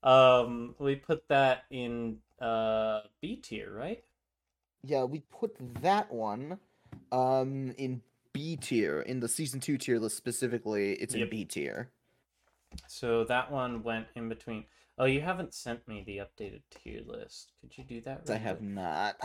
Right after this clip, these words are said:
Speaker 2: <sighs> I will do that right now. Only, only the most professional moments
Speaker 1: We're
Speaker 2: in this
Speaker 1: prepared.
Speaker 2: podcast.
Speaker 1: You can't spell prepared without several
Speaker 2: Yeah,
Speaker 1: letters
Speaker 2: we're
Speaker 1: from our
Speaker 2: always prepared.
Speaker 1: names.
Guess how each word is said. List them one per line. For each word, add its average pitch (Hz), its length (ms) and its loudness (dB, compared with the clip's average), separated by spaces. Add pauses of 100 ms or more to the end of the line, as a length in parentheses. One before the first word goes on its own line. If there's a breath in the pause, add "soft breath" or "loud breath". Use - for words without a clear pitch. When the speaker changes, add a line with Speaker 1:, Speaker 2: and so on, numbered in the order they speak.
Speaker 2:
<sighs> 113 140 -12
I 120 160 0
will 139 140 0
do 139 200 -4
that 143 200 0
right 131 220 -2
now. 117 360 0
Only, 196 400 8 (160 loud breath)
only 214 220 8
the 226 80 6
most 226 240 6
professional 165 1300 6
moments 135 560 4
Speaker 1:
We're 160 220 10
Speaker 2:
in 160 60 2
this 123 80 2
Speaker 1:
prepared. 143 480 6
Speaker 2:
podcast. 120 720 2
Speaker 1:
You 117 160 -4
can't 165 260 2
spell 170 300 4
prepared 165 500 2
without 113 280 2
several 143 380 6
Speaker 2:
Yeah, 143 60 10
Speaker 1:
letters 147 320 8
Speaker 2:
we're 156 80 6
Speaker 1:
from 151 140 8
our 151 80 8
Speaker 2:
always 147 40 6
prepared. 113 340 2 (100)
Speaker 1:
names. - 360 -12